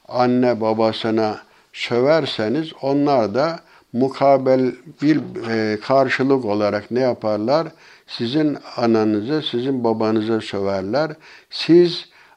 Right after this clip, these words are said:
anne babanıza sövülmesine sebep olmuş olursunuz. Onun için hiçbir kötülüğe sebep olmamak lazım. Onun için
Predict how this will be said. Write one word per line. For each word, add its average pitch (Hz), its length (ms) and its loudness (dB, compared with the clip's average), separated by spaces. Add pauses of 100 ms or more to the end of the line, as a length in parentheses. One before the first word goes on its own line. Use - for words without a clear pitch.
(160)
anne 131 500 2
babanıza 120 920 0
sövülmesine 123 920 4
sebep 139 540 -2
olmuş 107 420 0
olursunuz. 95 760 -6 (440)
Onun 170 340 0
için 170 440 -2 (220)
hiçbir 160 500 2
kötülüğe 123 760 4 (260)
sebep 135 540 2 (500)
olmamak 139 800 4
lazım. 95 560 -2 (640)
Onun 185 320 0
için 175 500 2